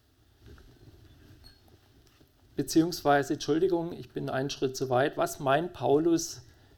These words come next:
eigentlich, wenn er sagt in Ka-, Kapitel vier des Epheserbriefs, „So ermahne ich euch nun,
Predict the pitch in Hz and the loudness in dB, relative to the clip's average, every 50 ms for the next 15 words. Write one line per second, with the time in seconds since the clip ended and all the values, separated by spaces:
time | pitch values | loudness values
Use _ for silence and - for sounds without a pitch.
0 | _ - _ - - 123 143 151 160 147 147 151 139 - - - - - - _ | _ -20 _ 0 2 2 4 2 0 -2 -2 -4 -4 -6 -8 -10 -12 -12 -14 _
1 | _ _ _ _ _ _ _ _ _ _ _ _ _ _ _ _ _ - 139 143 | _ _ _ _ _ _ _ _ _ _ _ _ _ _ _ _ _ 0 0 2
2 | 147 147 - 135 135 131 131 - - 135 135 160 190 - - - - - - 147 | 2 0 0 -2 -2 -2 -2 0 0 2 2 2 0 -2 -6 -16 -14 -12 -12 -12
3 | 143 - 147 156 - - - - - 135 131 - 147 139 135 135 127 127 - - | -12 -12 -12 -12 -12 -14 -14 -8 -6 -6 -4 -4 -4 -2 -2 -2 -2 -4 -8 -10
4 | - 147 156 165 175 170 170 - - 139 127 - 139 131 139 - - 160 139 - | -4 0 2 2 2 2 0 -4 -6 -8 -6 -2 -2 -2 0 0 -2 -4 -4 -4
5 | - 151 151 151 151 - - 147 143 - - 131 127 135 135 120 131 147 170 196 | -4 -4 -4 -4 -4 -2 -2 0 0 0 -2 -2 -2 0 0 0 2 2 0 0
6 | 208 185 180 175 175 - - - 143 147 143 - - 151 156 156 170 175 175 165 | -2 -2 -2 -4 -4 -8 -8 -4 -4 -4 -4 -6 -8 -6 -4 -4 -4 -4 -6 -8